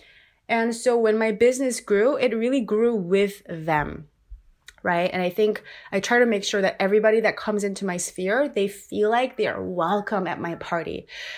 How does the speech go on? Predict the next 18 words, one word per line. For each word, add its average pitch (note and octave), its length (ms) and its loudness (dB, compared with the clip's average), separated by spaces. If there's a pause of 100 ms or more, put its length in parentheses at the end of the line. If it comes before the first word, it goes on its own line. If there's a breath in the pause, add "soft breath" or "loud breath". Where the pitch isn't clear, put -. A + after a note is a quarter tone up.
(220 loud breath)
I F#3+ 120 2
want F#3 240 2
them B3 120 -6
to A#3+ 80 -4
feel G#3+ 160 0
like F#3+ 140 0
once F#3 200 -2
they F3+ 120 2
enter F#4 540 0
the, E4+ 200 0
the, A#3 280 4
the A3 100 2
venue, A3+ 640 4
<laughs> C4+ 120 -2
somebody A3 400 2 (100)
checks A#3 320 -2
their F3+ 240 0
coat E4 540 4